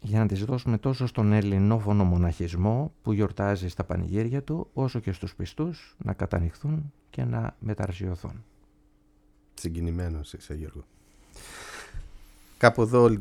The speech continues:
Speaker 2: δυστυχώς, ο χρόνος μας στην εκπομπή Φωνές και Μουσικές δυστυχώς εξαντλείται. Η αίσθηση, βέβαια, που μας αφήνει η σημερινή μας συνομιλία με τον δόκτωρ Γιώργο Μπιλάλη είναι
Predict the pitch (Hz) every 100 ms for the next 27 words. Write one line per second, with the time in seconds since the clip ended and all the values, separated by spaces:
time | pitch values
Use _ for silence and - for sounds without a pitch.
0 | - 98 98 - - 113 87 - - 76
1 | 71 73 71 80 71 85 76 90 85 -
2 | 85 85 - 80 80 78 - 87 76 -
3 | - 90 - - 64 - 110 131 135 127
4 | 120 110 113 107 92 104 107 95 90 82
5 | 82 - 113 92 85 - - - 85 85
6 | 87 92 78 82 82 82 90 110 113 -
7 | - 85 - 85 80 87 85 92 80 -
8 | - - _ - 90 87 85 82 87 104
9 | 101 98 98